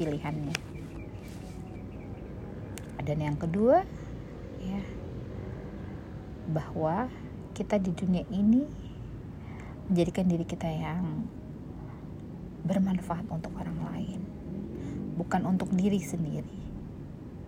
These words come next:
dengan membagi-bagikannya. Semakin orang bisa meng-, mereguk kenikmatan yang kita miliki, itulah nilai tinggi dalam kita beribadah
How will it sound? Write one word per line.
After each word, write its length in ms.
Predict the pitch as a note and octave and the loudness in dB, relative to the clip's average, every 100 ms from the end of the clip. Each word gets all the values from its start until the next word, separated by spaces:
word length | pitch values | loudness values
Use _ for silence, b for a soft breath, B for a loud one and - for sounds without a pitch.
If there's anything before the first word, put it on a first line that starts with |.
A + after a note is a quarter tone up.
| - - - - - - | -10 -10 -10 -10 -10 -4
dengan 320 | F3 D#3+ D#3+ | 2 4 4
membagi-bagikannya. 1120 | D3+ D3+ E3 D#3 D3+ - - E3+ F3+ D3 - - - - - - - - - - - - - | 2 2 2 0 0 -4 -6 -4 -4 -4 -8 -10 -10 -10 -10 -10 -10 -10 -8 -10 -10 -10 -10
Semakin 500 | - - F3 F#3 F#3 - | -6 2 4 6 2 4
orang 240 | F3+ G3+ G3+ | 2 6 6
bisa 240 | G3 A3 | 6 6
meng-, 320 | G3+ G#3 G3 | 8 8 8
mereguk 320 | G3+ A3 B3 - - - - - - - - - - - - - - - - - - | 6 8 8 6 -10 -10 -10 -10 -10 -12 -12 -10 -10 -10 -10 -10 -10 -10 -10 -6 2
kenikmatan 560 | G#3+ G#3+ G#3 - G#3 G3+ | 6 6 6 4 4 6
yang 140 | F#3+ | 4
kita 240 | F3+ F3+ E3+ | 0 -2 0
miliki, 640 | E3+ D#3 D#3+ - G3+ A3+ A#3 B G#3+ B B B - - - - - - - - | 0 0 -4 -4 0 0 -2 B -10 B B B -10 -8 -8 -10 -10 -10 -10 -4
itulah 360 | - F3 D#3+ B B B B B | 2 4 2 B B B B B
nilai 480 | F#3+ G3+ F#3+ F3+ E3+ F3+ - - | 6 8 8 4 2 -2 -4 4
tinggi 320 | G3+ F#3+ G#3+ | 6 8 8
dalam 400 | F3 E3 E3 E3+ | 6 4 2 0
kita 320 | - - D#3 | -2 -2 -4
beribadah 480 | - C#3+ D3 C#3+ | -2 -2 0 -2